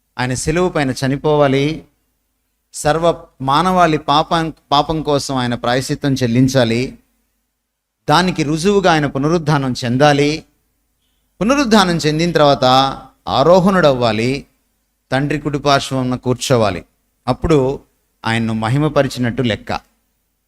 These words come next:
మీకు యోహాను సువార్త ఏడో అధ్యాయంలో పరిభాష అర్థం కావాలంటే యోహాను పదిహేడు కూడా చదవాలి. "తండ్రి, నీవు భూమి మీద నాకు చేయుటకు అప్పగించిన పనిని నేను ముగించాను. భూమి పుట్టక మునుపు నీ దగ్గర నాకు ఏ మహిమ ఉండేదో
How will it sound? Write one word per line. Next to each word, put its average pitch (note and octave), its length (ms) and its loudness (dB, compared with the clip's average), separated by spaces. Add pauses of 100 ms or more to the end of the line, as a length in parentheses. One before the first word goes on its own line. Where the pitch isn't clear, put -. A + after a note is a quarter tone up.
(560)
మీకు E3 160 -2
యోహాను G#3 280 4
సువార్త G3+ 320 0
ఏడో F3+ 240 4
అధ్యాయంలో E3+ 520 2
పరిభాష E3 500 0
అర్థం D3 320 -4
కావాలంటే C3 720 -2
యోహాను C3+ 260 0
పదిహేడు B2+ 440 -2
కూడా A#2+ 180 -2
చదవాలి. G2+ 440 -6 (1300)
"తండ్రి, F3+ 300 2
నీవు F#3 260 0
భూమి F#3+ 300 0
మీద G3 160 2
నాకు C#3+ 300 0 (120)
చేయుటకు E3 340 0
అప్పగించిన C#3+ 480 -4
పనిని B2 380 -4
నేను A2+ 180 -2
ముగించాను. A2+ 520 -4 (1500)
భూమి B3+ 320 4
పుట్టక B3 400 -2
మునుపు A#3+ 320 2
నీ G3+ 100 2
దగ్గర F#3 240 -2
నాకు F3 300 -2
ఏ D3+ 240 0
మహిమ D3+ 340 -2
ఉండేదో C3 760 0